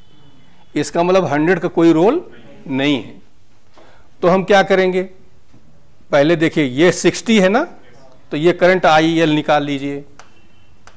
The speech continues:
आईएल की value हो जाएगी sixty upon ten into ten to power three,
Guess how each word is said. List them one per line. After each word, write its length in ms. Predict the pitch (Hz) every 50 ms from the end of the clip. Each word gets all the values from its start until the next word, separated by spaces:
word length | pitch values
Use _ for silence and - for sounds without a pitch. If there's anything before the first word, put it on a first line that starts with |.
| - - - - 131
आईएल 460 | 135 139 147 147 147 147 156 160 160
की 120 | 151 165
value 340 | 143 143 143 139 139 143 135
हो 100 | 127 135
जाएगी 480 | 120 131 127 123 123 117 135 180 208 233
sixty 960 | 214 - - - - 147 135 127 - - - - - 147 165 185 202 226 226 - - -
upon 600 | 123 - - - 135 131 135 143 156 170 180 175 151 - - -
ten 280 | 143 139 147 170 185 185 - -
into 640 | 135 127 123 123 123 127 117 113 - 143 160 180 185 185
ten 260 | - 156 135 131 127 117
to 80 | 135 120
power 320 | - 135 131 135 143 151 139 - -
three, 240 | - 160 160 143 113